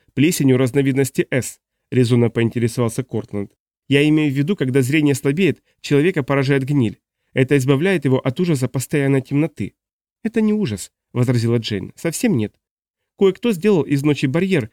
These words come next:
препятствующий передвижениям. Слепые люди, не боящиеся темноты, разрушат эти планы». «Ночь как барьер?» изумился Кортленд. «Но зачем?» Я посмотрел на Джейн. Мне тоже хотелось знать.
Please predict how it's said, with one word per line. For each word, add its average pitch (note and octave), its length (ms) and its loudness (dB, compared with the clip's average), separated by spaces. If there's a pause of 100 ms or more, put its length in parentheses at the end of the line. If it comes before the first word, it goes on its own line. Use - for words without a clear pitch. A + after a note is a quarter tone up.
(140)
препятствующий C3+ 600 -2
передвижениям. B2+ 800 -2 (260)
Слепые D3+ 460 0
люди, D3+ 220 0
не E3 180 2
боящиеся C3+ 560 0
темноты, C#3 480 0 (200)
разрушат E3 540 -2
эти B2 140 -4
планы». G#2 420 -6 (720)
«Ночь A#2+ 300 2
как A#2+ 120 0
барьер?» A#2+ 400 -2 (240)
изумился A#2+ 440 0
Кортленд. G2+ 560 -8
«Но C3 100 4
зачем?» C3 460 -2 (720)
Я E3+ 140 2
посмотрел F#3+ 420 -2
на B2+ 140 0
Джейн. G#2+ 340 -8 (680)
Мне G#3+ 200 2
тоже D#3+ 280 -2
хотелось A#2 420 -2
знать. G2+ 320 -10